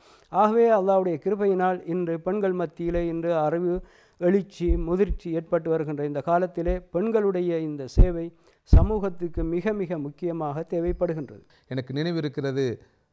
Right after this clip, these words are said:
Speaker 2: ஆ, நினைவுக்கு வருகிறது, அஷ்ஷிஃபா பின்த் அப்துல்லா என்ற ஒரு குறைஷி பெண்மணி இருந்தார்.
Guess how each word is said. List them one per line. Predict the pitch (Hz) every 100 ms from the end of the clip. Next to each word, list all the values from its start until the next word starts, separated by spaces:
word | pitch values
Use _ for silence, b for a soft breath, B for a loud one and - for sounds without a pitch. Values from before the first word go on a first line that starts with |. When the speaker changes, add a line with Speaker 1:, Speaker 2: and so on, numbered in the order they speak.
| -
Speaker 2:
ஆ, | 117 117
நினைவுக்கு | 113 131 139 131 120
வருகிறது, | 127 175 156 131 123 123 117
அஷ்ஷிஃபா | 104 - 131
பின்த் | 170 156 151 131 123
அப்துல்லா | 117 135 123 107 85 b b
என்ற | 117 117
ஒரு | 113 107 -
குறைஷி | 156 160 - 131
பெண்மணி | 139 143 123 104
இருந்தார். | 92 90 82